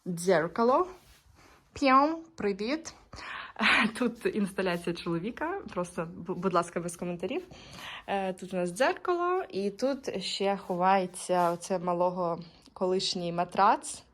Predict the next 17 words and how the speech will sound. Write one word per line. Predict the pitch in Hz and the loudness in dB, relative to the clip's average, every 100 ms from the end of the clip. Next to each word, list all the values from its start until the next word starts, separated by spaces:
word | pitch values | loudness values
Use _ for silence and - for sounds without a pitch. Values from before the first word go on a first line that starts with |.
| _ | _
та | - 180 | -6 -4
ч-, | - | -6
за-, | 175 190 | -2 -2
запчастини | 190 190 196 - - 220 220 190 | 0 -2 -2 -4 0 2 2 2
до | 180 185 | 2 0
ліжка. | 170 156 151 - 370 - - - - - - - - - | -2 -6 -6 -4 -6 -6 -16 -14 -14 -12 -14 -14 -12 -2
Е, | 240 240 240 | 0 2 0
ну, | 247 359 440 427 - | 0 0 0 -2 -4
тут | 302 277 - - | -4 -4 -10 -8
балкон. | 196 196 196 - - 165 - - - - - - - - | 0 0 0 -4 -6 -12 -14 -12 -6 -6 -8 -20 -20 -8
Я | 202 | -4
не | 185 | -4
буду | 160 | -6
туди | 151 170 | -10 -12
заходити, | 165 208 302 202 170 | -10 -6 -4 -4 -6
бо | 165 175 165 | -4 -2 -4
темно. | 165 175 196 269 | -6 -6 -2 -2